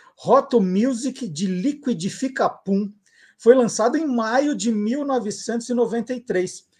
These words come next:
São trinta anos que estão sendo comemorados agora por Fernanda Takai, o John Ulloa,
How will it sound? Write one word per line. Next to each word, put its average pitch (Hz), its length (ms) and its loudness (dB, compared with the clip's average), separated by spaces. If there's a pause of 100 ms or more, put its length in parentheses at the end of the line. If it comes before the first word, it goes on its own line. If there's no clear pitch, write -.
(180)
São - 320 4 (200)
trinta 330 460 2
anos 220 520 2
que - 100 -8
estão 220 280 -4
sendo 208 280 -4
comemorados 190 680 0
agora 170 480 2 (400)
por 185 100 -12
Fernanda 175 540 -4
Takai, 160 680 -2 (180)
o 214 140 -2
John 170 300 0
Ulloa, 185 680 2